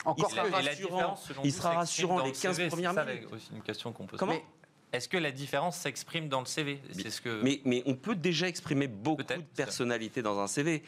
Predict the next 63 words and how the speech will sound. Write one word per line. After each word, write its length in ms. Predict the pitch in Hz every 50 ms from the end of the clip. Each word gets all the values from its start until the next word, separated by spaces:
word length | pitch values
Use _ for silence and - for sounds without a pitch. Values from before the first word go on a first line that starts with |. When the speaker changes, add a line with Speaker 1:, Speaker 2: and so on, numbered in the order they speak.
| - - -
Speaker 1:
Ça 160 | - - 98
se 80 | - -
travaille, 420 | - - 156 151 143 131 120 107
un 60 | 95
C 160 | 95 - 95 85
V. 180 | 85 87 87 - - - - -
Speaker 2:
Euh, 140 | 147 151 160 123
Speaker 1:
Et, 320 | 92 82 - - 98 92
et 40 | 92
on 80 | 98 92
va 100 | - 165
Speaker 2:
ah, 20 | -
Speaker 1:
sentir 320 | - - - - 131 110
beaucoup 200 | 110 127 139 147
de 40 | -
choses. 180 | - 120 110 -
Speaker 2:
avant 180 | 160 156 190 208
de 80 | 202
nous 80 | 208 202
quitter, 260 | - 185 170 202 220
je 80 | 208 -
sais 100 | 208 175
qu'Aziz, 300 | - 180 160 170 190 170
vous 100 | 151 151
allez, 200 | 151 151 156 147
vous 140 | 143 135 156
allez 100 | 160 160
être 100 | 156 160
très 140 | - - 170
long 140 | 165 185 170
si 140 | - 147
je 40 | 143
vous 60 | 143
pose 160 | - 151 135 147
la 80 | 143
question, 300 | - 160 143 - 190 180
mais 80 | 160 139
j'ose 240 | 131 175 180 151 143
vous 100 | 151 156
la 80 | 151
poser. 340 | 143 - 156 143 170 190 190 180 - - -
Speaker 1:
<laughs> 200 | 151 - - 98
Speaker 2:
Je 120 | 101 123 165
le 80 | 175
redis, 440 | 175 156 175 175 160 185 214 226 190 -
est-ce 160 | 165 151 -
que 100 | - 185
tout 180 | 170 - 196 170
ça 180 | - 214 196
ne 80 | 185 160
part 240 | 143 - 165 - -
pas 160 | 185 175 160
de 80 | 135 131
l'école, 420 | 147 147 147 - 160 151 147 131
c'est-à-dire 400 | - - 127 120 127 147 139 - - -
même 380 | 131 139 165 202 208 214 202 165
de 100 | 147 147
Speaker 1:
Bien 220 | 151 160 175 170
sûr. 140 | - 165 180
Speaker 2:
l'orientation 600 | 180 190 185 175 165 180 170 143 - - 180 175
de 60 | 156
ces 180 | - - 147 131
jeunes 360 | 131 156 160 160 156 131